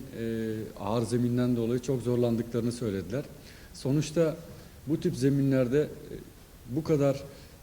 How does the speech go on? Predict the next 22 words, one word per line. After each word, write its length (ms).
e, 420
tempolu 640
maçlar 560
olabilmesi 600
için 280
sahaların 580
daha 180
iyi 120
olması 340
lazım. 280
Daha 220
iyi 100
olsun 300
ki 200
biz 200
de 180
daha 200
iyi 120
zeminde 560
daha 160
iyi 60
futbol 340